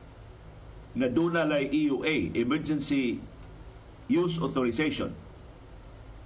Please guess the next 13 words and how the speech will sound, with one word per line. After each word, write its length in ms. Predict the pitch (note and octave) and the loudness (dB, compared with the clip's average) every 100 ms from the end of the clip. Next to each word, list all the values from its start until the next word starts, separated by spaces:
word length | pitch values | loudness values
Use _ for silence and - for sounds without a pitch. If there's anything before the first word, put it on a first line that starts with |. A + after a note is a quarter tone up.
| - - | -14 -12
sa 240 | - B2+ A2 C#3+ | -2 0 2 0
F 160 | - | 2
D 40 | A#2 | 2
A, 100 | A2 A#2 - - G2 | 2 0 -6 -6 -2
w-, 160 | - | -2
mawagtang 640 | F#2+ G2 G#2 C#3 A#2+ A#2+ A2 | 0 2 2 2 0 0 2
na 160 | F#2+ | 0
ni. 80 | A2 - - - - - | -2 -6 -12 -16 -16 -10
Dili 320 | B2 D#3+ D#3+ C3+ | 2 4 4 2
na 160 | C3+ | 4
ni 80 | C3 | 4
mahimong 400 | A#2+ B2 B2 A2+ | 4 4 4 2
gamiton. 320 | G2+ F2+ D#3+ | 2 2 -2